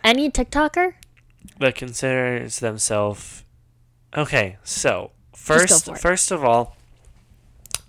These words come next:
Speaker 2: I love David Dobrik's podcast. I think they're funny. But recently on one of the,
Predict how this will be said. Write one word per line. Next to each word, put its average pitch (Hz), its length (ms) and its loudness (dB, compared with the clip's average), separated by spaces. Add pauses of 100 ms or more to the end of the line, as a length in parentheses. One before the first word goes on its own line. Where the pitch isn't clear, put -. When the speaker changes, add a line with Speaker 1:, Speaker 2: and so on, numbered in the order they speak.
(120)
Speaker 2:
I 135 80 -4
love 139 320 -2
David 117 360 -6
Dobrik's 104 600 -10 (260)
podcast. 104 560 -10
I 120 40 -14
think 131 200 -14
they're 143 140 -8
funny. 117 420 -8 (1120)
But 139 260 -6
recently 143 480 -4
on 139 80 -6
one 135 100 -6
of 127 120 -4
the, 117 600 -2